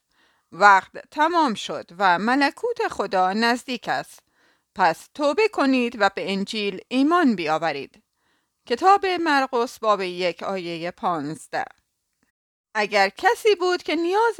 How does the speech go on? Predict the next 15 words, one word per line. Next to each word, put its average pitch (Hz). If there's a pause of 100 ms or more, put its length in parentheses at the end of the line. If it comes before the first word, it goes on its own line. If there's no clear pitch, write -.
(160)
مبرم 196
به 196
خبرهای 294
خوش 233
و 208
دلگرمی 214
فراوان 185
داشت، 240
همانا 180
قوم 190
بنی 240
اسرائیل 349
بود. 135 (640)
صدها 403
سال 208